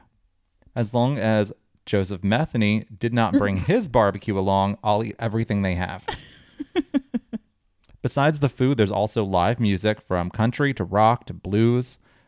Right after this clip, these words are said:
Speaker 1: Uh, the latter two are genres that I love, so I would love to go there.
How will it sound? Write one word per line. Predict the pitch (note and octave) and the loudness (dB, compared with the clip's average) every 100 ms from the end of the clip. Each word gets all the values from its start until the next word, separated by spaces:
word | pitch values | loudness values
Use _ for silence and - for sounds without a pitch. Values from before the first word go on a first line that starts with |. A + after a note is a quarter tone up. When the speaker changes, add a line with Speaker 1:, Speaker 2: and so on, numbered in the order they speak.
| _ | _
Speaker 1:
Uh, | G#2+ F#2+ F2+ | -4 -4 -2
the | F#2+ | 0
latter | G2 C3 C#3 | 0 0 -2
two | - E3 | -4 -2
are | G2+ | -2
genres | F#2+ G2 G2 F2+ | 0 0 -2 -4
that | G2 | -6
I | F2 | -6
love, | F#2+ A2 C3+ C#3 | 0 0 0 -4
so | - F#2+ F#2 | 0 0 0
I | F2 F2 | -4 -6
would | F2+ F2+ F2+ | -6 -8 -8
love | E2+ - | -10 -10
to | |
go | - F2 | -12 -12
there. | F2+ B2+ F3 | -8 -8 -10